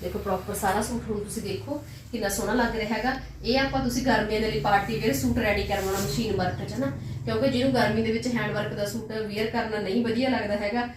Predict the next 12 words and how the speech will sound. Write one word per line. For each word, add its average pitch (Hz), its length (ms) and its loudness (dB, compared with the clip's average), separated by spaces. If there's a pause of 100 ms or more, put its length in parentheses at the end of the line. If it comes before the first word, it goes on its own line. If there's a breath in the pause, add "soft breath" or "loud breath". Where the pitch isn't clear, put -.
(180 loud breath)
ਤਾਂ 202 80 -10
ਤੁਸੀਂ 220 200 0
ਆਪਣਾ 208 200 -2
ਮਸ਼ੀਨ 208 380 -2
ਵਰਕ 202 260 -4
'ਚ 202 60 -6
ਐਦਾਂ 185 320 -2
ਸੂਟ 190 200 -6
ਤਿਆਰ 190 200 -4
ਕਰਵਾ 175 320 -4
ਸਕਦੇ 202 380 -6
ਹੋਗੇ। 302 240 -4